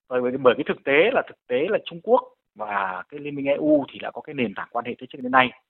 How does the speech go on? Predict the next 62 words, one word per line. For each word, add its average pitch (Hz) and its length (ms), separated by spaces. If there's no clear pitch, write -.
Chúng 131 120
ta 143 200
là 113 140
biết 143 220
là 113 120
hai 123 180
bên 123 180
đều 107 100
có 117 160
tiềm 110 140
lực 101 120
kinh 123 180
tế 160 480
và - 120
cái 123 180
sự 151 100
phụ 131 160
thuộc 135 240
lẫn 160 140
nhau 143 280
giữa 127 80
hai 131 100
bên 120 180
là 87 140
rất 147 100
là 120 60
lớn. 104 260
Và 113 100
bản 101 260
thân 143 200
là 113 100
E 110 80
U 135 200
và 95 360
Trung 127 180
Quốc 185 180
cũng 151 100
coi 156 180
trọng - 180
cái - 80
mối 110 120
quan 139 140
hệ 123 100
này. 95 280
Và 101 540
chúng 123 120
ta 139 160
cũng 170 120
biết 196 240
là 104 220
có 117 160
rất 202 180
nhiều 156 280
cái 117 100
cơ 147 100
chế 120 140
đối 131 220
thoại - 240
và 90 120
hợp 95 160
tác 156 180
giữa 139 100